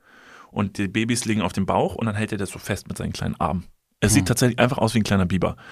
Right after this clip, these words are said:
Speaker 1: Einfach ein geschrumpfter Biber ist ein Biberbaby.
Speaker 2: Okay.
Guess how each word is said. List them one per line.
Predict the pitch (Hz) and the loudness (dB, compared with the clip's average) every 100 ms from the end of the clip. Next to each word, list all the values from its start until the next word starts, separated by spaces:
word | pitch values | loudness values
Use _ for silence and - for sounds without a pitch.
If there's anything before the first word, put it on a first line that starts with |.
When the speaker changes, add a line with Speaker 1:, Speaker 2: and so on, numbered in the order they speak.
| - - | -20 0
Speaker 1:
Einfach | 123 160 147 | 2 4 2
ein | |
geschrumpfter | 123 - 135 131 107 | 2 2 2 2 2
Biber | 143 151 151 - - - | 4 4 4 -2 -18 -6
ist | 117 107 | -2 0
ein | |
Biberbaby. | 95 90 90 95 92 - _ - - - | 0 0 -2 -2 -4 -8 _ -20 -20 -20
Speaker 2:
Okay. | - 139 | -2 0